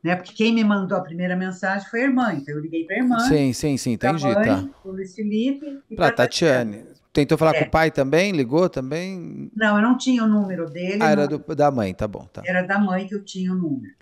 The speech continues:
Speaker 1: Ninguém me atendia, mas isso passou uma hora, passou, sabe, sei lá, se quarenta minutos, não sei, passou muito tempo.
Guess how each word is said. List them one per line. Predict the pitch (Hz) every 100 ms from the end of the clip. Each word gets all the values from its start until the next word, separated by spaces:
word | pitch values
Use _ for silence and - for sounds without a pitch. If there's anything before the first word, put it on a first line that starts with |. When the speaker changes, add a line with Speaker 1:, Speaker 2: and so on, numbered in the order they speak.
| _ _ _ _ _ -
Speaker 1:
Ninguém | 226 240 240 254
me | 254
atendia, | 269 269 254 196 196 156
mas | 165 160
isso | 214 -
passou | - 202 - 208
uma | 233 226
hora, | 175 180 214 233 226 185
passou, | - 147 - 196
sabe, | 185 202 226 190 160
sei | - 190
lá, | 170 185
se | 190 -
quarenta | 175 180 180
minutos, | 170 160 147 143 190 233 220 156 156
não | 233
sei, | 247 214 190 139 - -
passou | 139 202
muito | 202 240 277 247 214
tempo. | 160 131 -